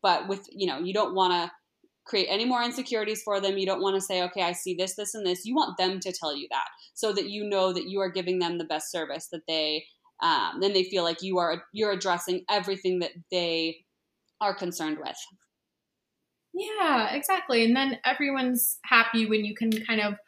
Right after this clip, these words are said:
Speaker 2: work on something together. And yeah, not being fearful. It's like when you go to a hairstylist, hopefully they don't let you go blonde in an hour or two if you have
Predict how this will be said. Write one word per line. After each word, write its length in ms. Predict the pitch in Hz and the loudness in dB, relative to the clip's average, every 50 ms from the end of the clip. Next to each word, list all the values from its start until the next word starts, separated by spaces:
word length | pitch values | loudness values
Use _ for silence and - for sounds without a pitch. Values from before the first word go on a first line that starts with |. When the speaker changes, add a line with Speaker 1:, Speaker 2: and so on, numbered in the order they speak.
| - - - - _ _ - | -20 -20 -20 -20 _ _ 4
Speaker 2:
work 240 | 233 233 233 233 | 4 4 6 6
on 180 | 233 226 220 220 | 4 4 4 4
something 380 | 220 226 220 214 208 208 208 - | 2 2 0 0 0 -2 -2 -4
together. 640 | - - - 226 214 - - - - - 233 240 - | -6 -2 0 2 0 2 0 -4 -6 -6 -6 -4 -2
And 280 | 226 214 214 214 220 220 - _ _ _ _ | 0 0 0 0 -4 -6 -8 _ _ _ _
yeah, 240 | 339 339 269 202 214 | 4 4 6 6 6
not 240 | 226 254 277 - - | 6 4 4 4 4
being 200 | 294 285 277 - | 2 2 4 4
fearful. 380 | 349 339 - - - - 240 - | 4 4 4 4 0 -2 0 2
It's 220 | 226 233 233 - - | 2 2 2 4 4
like 260 | 254 240 233 226 226 - - - _ _ _ _ _ _ _ | 6 6 6 4 2 -4 -12 -16 _ _ _ _ _ _ _
when 160 | - 247 262 277 | -4 0 2 2
you 80 | 277 233 | 4 4
go 100 | 277 262 | 4 4
to 80 | 277 | 4
a 60 | 269 | 2
hairstylist, 1200 | 240 - 285 302 302 294 - - 226 202 190 180 - - - - - - - - - - - - - _ _ _ - - - - | 2 2 2 2 2 2 2 2 2 2 2 2 0 -2 -4 -2 -2 0 0 0 -2 -4 -6 -10 -14 _ _ _ -16 -16 -12 -8
hopefully 380 | 320 330 330 330 320 330 311 262 | -6 -6 -4 -2 0 0 2 2
they 120 | 302 294 | 2 2
don't 200 | 311 302 247 277 | 2 2 0 0
let 160 | 311 302 - | 0 0 0
you 100 | 269 285 | 0 2
go 180 | 247 294 285 - | 4 4 2 2
blonde 560 | 254 262 254 269 277 277 262 233 220 220 220 - - - | 2 2 2 4 4 4 6 4 4 4 2 -2 -2 0
in 480 | 233 240 233 226 226 220 220 220 220 - - - - _ _ _ _ _ _ _ _ _ _ _ _ _ _ _ _ _ _ _ - - - _ _ - | 2 4 6 8 8 6 6 4 2 -4 -12 -20 -20 _ _ _ _ _ _ _ _ _ _ _ _ _ _ _ _ _ _ _ -20 -20 -20 _ _ 4
an 120 | 294 285 | 6 6
hour 280 | 269 269 269 285 285 277 | 8 8 8 8 8 8
or 160 | 262 254 247 | 8 6 6
two 280 | - - 240 220 208 202 | 4 4 2 2 0 0
if 160 | 202 - - | -2 0 2
you 140 | 247 240 240 | 2 4 4
have 380 | 226 226 226 226 220 220 - | 4 4 2 2 0 -2 -6